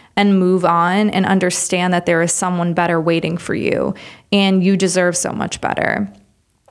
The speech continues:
You should never have to wait on someone or beg for their love or beg for their attention.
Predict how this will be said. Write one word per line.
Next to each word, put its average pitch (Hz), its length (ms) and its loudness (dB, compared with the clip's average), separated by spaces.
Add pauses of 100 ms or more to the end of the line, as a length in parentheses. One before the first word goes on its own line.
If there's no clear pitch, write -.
(300)
You 233 200 4
should 226 200 0
never 208 280 2
have 220 180 -2
to 208 140 0
wait 175 200 2
on 175 160 2
someone 180 760 0
or 180 120 2
beg 175 260 -2
for - 140 -4
their 196 220 2
love 170 500 0
or 185 100 2
beg 180 280 -2
for 190 100 -2
their 185 180 2
attention. 233 760 0